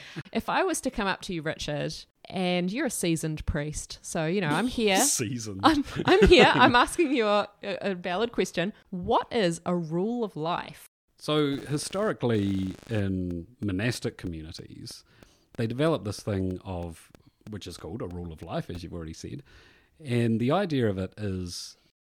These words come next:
Speaker 1: often it's a, a set of agreed upon principles where often when communities gather in a particular way around a, you know, like the community of Saint Francis, for example,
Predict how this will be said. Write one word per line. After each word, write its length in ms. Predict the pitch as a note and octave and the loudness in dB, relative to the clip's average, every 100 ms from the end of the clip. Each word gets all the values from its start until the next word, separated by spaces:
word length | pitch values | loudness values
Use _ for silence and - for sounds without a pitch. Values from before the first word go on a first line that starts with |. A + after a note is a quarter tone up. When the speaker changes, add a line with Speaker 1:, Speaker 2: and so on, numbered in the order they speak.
| _ | _
Speaker 1:
often 260 | D3+ E3 D#3 | -4 0 0
it's 260 | A2 - | -2 -4
a, 260 | G#2 F#2+ F#2 | -4 -4 -6
a 100 | G2+ | -8
set 240 | G2 - G#2 | -8 -6 -6
of 100 | F2+ | -8
agreed 320 | F2 G2 G2 | -6 -4 -2
upon 520 | F#2+ - F#2+ F2 E2 - | -2 -2 -2 -4 -8 -4
principles 840 | B2 G2+ - G2 - - - G2+ - | -2 -2 -6 -10 -10 -12 -14 -14 -12
where 360 | G2 G2 G2 F#2+ - - _ _ | -6 -4 -4 -6 -12 -20 _ _
often 280 | C#3+ - E3 | -2 4 6
when 180 | C3 G#2+ | 6 4
communities 500 | A2 G#2+ G#2 G2 F2+ | 4 2 2 -2 -6
gather 300 | - F#2+ F#2 | -6 -4 -2
in 80 | F2+ | -4
a 40 | |
particular 480 | - - F#2 F#2 E2 | -6 -10 -10 -10 -8
way 320 | E2 E2+ E2 | -8 -8 -8
around 400 | F2 E2+ F2 E2 | -8 -6 -6 -6
a, 180 | E2+ E2 _ - _ _ | -8 -10 _ -20 _ _
you 100 | - | -14
know, 160 | F#2 C#2+ | -14 -14
like 260 | - F#2 F2 | -12 -12 -10
the 60 | G2+ | -8
community 460 | G#2 A2+ A2 G2 | 0 2 2 -2
of 100 | F#2+ | -6
Saint 220 | - E2+ | -6 -12
Francis, 440 | F2 F2 F2 F2 F2 | -12 -12 -12 -14 -16
for 140 | - | -18
example, 560 | E2 E2 D#2+ - - | -20 -18 -20 -18 -18